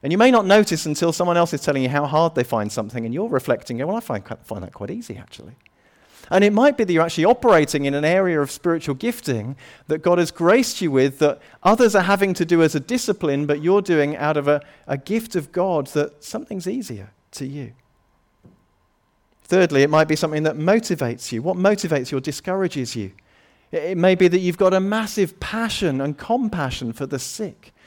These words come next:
and you're gonna be praying for the sick and trusting God for their healing, and, and that is an area where you're hoping and trusting that God will gift you in. What motivates you? What discourages you? You can also ask others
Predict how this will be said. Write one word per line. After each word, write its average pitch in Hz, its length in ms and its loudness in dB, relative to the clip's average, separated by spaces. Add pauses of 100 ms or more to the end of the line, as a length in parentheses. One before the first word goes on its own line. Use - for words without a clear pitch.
(380)
and 160 320 -6
you're 175 80 -6
gonna 185 160 -4
be 151 80 -2
praying 190 560 -8
for 170 100 -8
the 160 120 -4
sick 156 340 -8
and 147 160 -8
trusting - 560 -10
God 147 200 -4
for - 120 -12
their 139 200 -2
healing, 143 380 -6
and, 123 200 -4 (280)
and 160 140 -6
that 151 120 -4
is 190 160 0
an 180 120 -2
area 110 320 2
where 123 160 2
you're 120 200 0
hoping 143 400 -4
and 107 80 -6
trusting 123 440 -10
that 110 100 -8
God 123 180 -4
will 113 120 -8
gift - 280 -10
you 117 120 -8
in. 104 160 -14 (1080)
What - 120 -14
motivates 156 500 -4
you? 117 80 -8
What 117 160 -6
discourages 131 640 -10
you? 117 120 -18 (1120)
You 170 80 -12
can 185 100 -2
also 180 240 4
ask 143 240 4
others 196 460 0